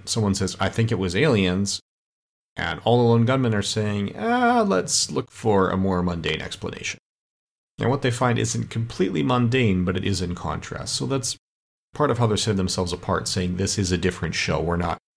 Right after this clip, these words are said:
going to be going to the aliens right off the bat." It's also interesting, this aired, as we said, on March thirtieth, and yet they casually mentioned the possibility of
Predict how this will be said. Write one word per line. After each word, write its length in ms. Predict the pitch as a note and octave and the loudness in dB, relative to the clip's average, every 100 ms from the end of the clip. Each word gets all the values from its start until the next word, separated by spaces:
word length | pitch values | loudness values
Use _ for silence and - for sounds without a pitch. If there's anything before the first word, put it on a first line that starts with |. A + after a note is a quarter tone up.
| _ _ A#2 | _ _ -4
going 240 | F2+ F2 | -2 -2
to 100 | - | -6
be 220 | - E2 D2+ _ _ _ _ _ _ _ | -4 -4 -6 _ _ _ _ _ _ _
going 320 | G2 F2+ E2+ E2 | 0 0 0 -6
to 120 | F2 | -8
the 260 | F2 G2 | -6 -4
aliens 540 | F2+ E2+ D#2 D2 - - _ | -4 -4 -8 -8 -10 -10 _
right 240 | - F2+ D#2+ | -2 -2 0
off 280 | C#2+ C#3 - | -2 -4 -8
the 80 | |
bat." 320 | - A#1 - - _ _ _ _ _ _ _ - | -8 -8 -10 -16 _ _ _ _ _ _ _ -2
It's 440 | G2 F2 - - - | 0 0 -4 -4 0
also 320 | B2+ C#3+ - | 2 2 2
interesting, 480 | G#2+ G#2 - G2 F#2 | 2 0 0 0 2
this 200 | A2+ - | 2 2
aired, 380 | G#2 G2 F2+ F2 - _ _ _ _ _ _ _ _ | 2 2 0 -4 -12 _ _ _ _ _ _ _ _
as 140 | F2+ E2+ | -8 -4
we 100 | F2+ | 0
said, 340 | - G2+ F#2 | 2 2 2
on 180 | F#2 F2+ | 0 2
March 260 | E2+ D#2+ - | 0 -2 0
thirtieth, 480 | F3+ B2 F2 D#2+ - _ _ _ _ _ _ _ | 2 2 0 -2 -10 _ _ _ _ _ _ _
and 200 | F2 F#2+ | -2 0
yet 160 | F#2+ - | 0 0
they 100 | F#2+ | -2
casually 460 | - A#2+ A#2 G#2+ G2 | 0 2 4 4 2
mentioned 360 | G#2 A2 G2 | 2 0 -2
the 60 | F2+ | 0
possibility 680 | G2 F#2+ F#2 G2 F#2 F2 - | 0 0 0 0 0 -2 -4
of 260 | F2 E2+ | -6 -6